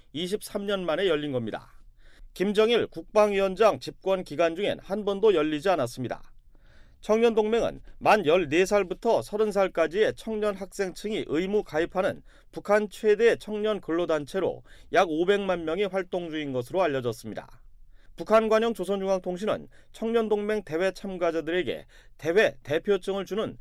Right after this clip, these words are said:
대표증 수여 모임이 이십오 일 평양체육관에서 진행됐다고 보도했습니다.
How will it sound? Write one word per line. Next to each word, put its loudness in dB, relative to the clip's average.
대표증 0
수여 0
모임이 -4
이십오 2
일 -2
평양체육관에서 -2
진행됐다고 -4
보도했습니다. -4